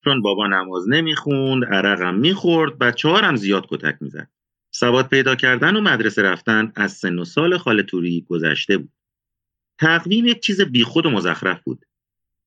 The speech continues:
در عالم خاله توری تاریخ هر چیزی با یک واقعه بزرگ عجین شده بود.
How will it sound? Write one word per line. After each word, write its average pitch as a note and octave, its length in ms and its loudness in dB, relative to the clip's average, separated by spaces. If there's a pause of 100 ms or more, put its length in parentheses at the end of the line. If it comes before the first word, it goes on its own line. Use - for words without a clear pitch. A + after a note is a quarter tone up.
(300)
در A#2+ 160 2
عالم C3+ 520 0
خاله A#2 280 2
توری A2+ 540 -2 (560)
تاریخ B2+ 720 0 (120)
هر D3+ 260 0
چیزی C3 560 0
با E2+ 200 0
یک G2+ 220 -2
واقعه D#2+ 540 0
بزرگ E2+ 580 0
عجین D2 280 -8
شده C2 240 -6
بود. - 160 -18